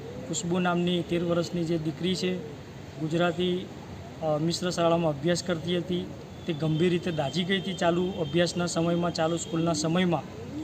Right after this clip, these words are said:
અને લગભગ મહિના જેટલી લડત બાદ તે આજે દુઃખદ અવસાનમાં મૃત્યુ પામી છે. તેનો અમે દુઃખ વ્યક્ત કરીએ છીએ. પરંતુ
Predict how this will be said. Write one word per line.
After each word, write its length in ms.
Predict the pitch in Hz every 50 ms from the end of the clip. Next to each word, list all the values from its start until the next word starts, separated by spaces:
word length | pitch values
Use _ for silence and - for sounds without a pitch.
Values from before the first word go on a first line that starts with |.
| - - - - -
અને 460 | 165 165 175 180 185 185 175 170 175 - - - 156
લગભગ 380 | 170 165 156 156 175 190 175 165 - - -
મહિના 340 | 165 160 165 170 170 180 180
જેટલી 440 | 160 180 160 147 180 180 185 165 156 - - - - - - - - - - - 156
લડત 340 | 156 160 170 180 175 -
બાદ 220 | 175 160 170 180 175 170 - - - - - -
તે 120 | - 175 175
આજે 420 | 170 165 151 175 180 175 165 156 - - - - - 160
દુઃખદ 300 | 165 - - 175 165 160
અવસાનમાં 500 | 160 160 151 - 175 170 175 175 175 170
મૃત્યુ 340 | 160 147 147 - - 190 185
પામી 320 | 165 185 180 180 180 180
છે. 240 | 170 185 185 185 180 180 - - - - - - - -
તેનો 240 | 170 165 170 170
અમે 340 | 170 170 175 175 170 156 147 143 - - - - - - - - 156
દુઃખ 100 | 190 180 - -
વ્યક્ત 300 | 180 190 190 180 - -
કરીએ 240 | 190 185 190 185 180
છીએ. 280 | - - 190 185 185 185 185 - - - - - - - - - -
પરંતુ 540 | - 170 180 190 196 190 - 202 202 196 196